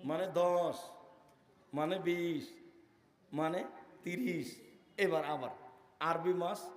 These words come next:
দশ, বিশ, এবার বৃদ্ধাঙ্গন একটা চেপে ধরা হয়েছে, ঊনত্রিশ। মানে আরবি মাস কিয়ামত পর্যন্ত একত্রিশও হবে না, আঠাশও হবে না,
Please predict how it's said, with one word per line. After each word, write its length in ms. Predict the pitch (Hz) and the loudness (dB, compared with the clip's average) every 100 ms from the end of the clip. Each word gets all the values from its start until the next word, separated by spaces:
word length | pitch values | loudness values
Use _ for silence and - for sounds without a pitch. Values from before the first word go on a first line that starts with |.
| - - - | -18 -20 -6
দশ, 480 | 127 170 170 139 - - - - - - - | 4 8 8 6 0 -8 -14 -18 -20 -20 -10
বিশ, 540 | 131 180 170 147 - - - - - _ _ | 2 4 4 2 -4 -14 -20 -20 -20 _ _
এবার 240 | 151 160 156 | 0 2 0
বৃদ্ধাঙ্গন 540 | 139 156 156 151 151 | -2 0 2 2 0
একটা 220 | 143 143 | -2 -2
চেপে 300 | 135 156 139 | -2 -2 -2
ধরা 200 | 123 123 | -2 -2
হয়েছে, 360 | 120 101 - - - - _ - - - 240 185 156 151 156 147 - - - | -4 -6 -14 -20 -20 -20 _ -20 -20 -20 -20 -20 -20 -20 -20 -20 -20 -18 -4
ঊনত্রিশ। 340 | 156 139 117 - - - _ _ | -2 -2 -8 -14 -20 -20 _ _
মানে 160 | 139 156 | -6 -2
আরবি 340 | 156 165 180 | 0 0 0
মাস 260 | 185 180 - | 0 -2 -4
কিয়ামত 380 | 170 170 165 165 - | -4 -2 -2 -4 -8
পর্যন্ত 520 | 156 160 165 - 165 - - - - - - | -8 -6 -6 -4 -6 -6 -16 -20 -20 -20 -8
একত্রিশও 680 | 131 139 - 156 165 160 190 | -4 -4 -6 -4 -4 -2 -2
হবে 260 | 165 180 175 | 0 -2 -2
না, 180 | 185 294 - - | -6 -10 -14 -8
আঠাশও 440 | 151 139 147 123 | -8 -6 -8 -8
হবে 80 | 95 | -12
না, 300 | 90 - | -14 -20